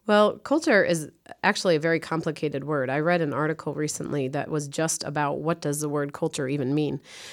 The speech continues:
So if you just go to Merriam-Webster, um, you g-, actually get three separate definitions. The first definition refers to the beliefs and customs of a particular society or group. So you could say Western culture, American culture,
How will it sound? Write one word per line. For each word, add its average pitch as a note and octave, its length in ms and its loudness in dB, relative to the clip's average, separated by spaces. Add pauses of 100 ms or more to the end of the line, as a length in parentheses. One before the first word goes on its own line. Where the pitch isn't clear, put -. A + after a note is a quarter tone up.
(160)
So - 160 4
if G#3 120 4
you A#3+ 120 6
just A#3+ 200 2
go G#3+ 120 6
to F3+ 60 6
Merriam-Webster, D#3+ 920 4 (400)
um, C#3 500 0
you E3+ 140 -2
g-, F3 120 -2
actually F3 280 2
get D3+ 160 -2
three G3 180 2
separate D#3+ 340 0
definitions. D3 580 -4
The D#3 60 -6
first - 580 4 (600)
definition F#3 680 4
refers F3 580 2
to D3+ 300 0
the D#3 100 -2
beliefs E3+ 500 2
and D#3 180 2
customs D#3 760 2 (100)
of D#3+ 160 0
a D#3+ 60 0
particular D#3 560 0
society C#3+ 640 -2
or C#3+ 80 -6
group. C#3 440 -6 (160)
So - 180 0
you E3 140 6
could D3+ 180 -2
say D3+ 220 2
Western F3 440 2
culture, D#3+ 600 0
American E3+ 440 2
culture, D3 540 -2